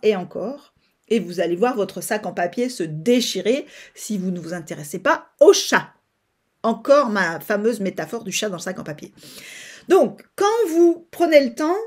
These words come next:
de regarder votre chat. Demandez-vous à quel problème vous faites face exactement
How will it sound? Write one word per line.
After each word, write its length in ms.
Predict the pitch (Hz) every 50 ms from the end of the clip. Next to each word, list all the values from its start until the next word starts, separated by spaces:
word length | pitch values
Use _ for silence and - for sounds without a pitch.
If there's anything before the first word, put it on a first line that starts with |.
| - _ _ -
de 120 | 185 220
regarder 340 | 208 233 247 269 277 302 349
votre 200 | 277 254 208 196
chat. 340 | - - - 170 156 - - -
Demandez-vous 720 | 170 214 294 320 320 330 320 254 262 240 220 240 330 381 554 -
à 100 | 196 190
quel 240 | - 285 294 349
problème 440 | - - 220 185 180 233 254 320 349 247
vous 120 | 202 214
faites 260 | 214 - 208 190 190
face 240 | - 233 269 294 - -
exactement 920 | 185 185 175 170 175 262 294 302 302 - - 214 170 160 170 247 - _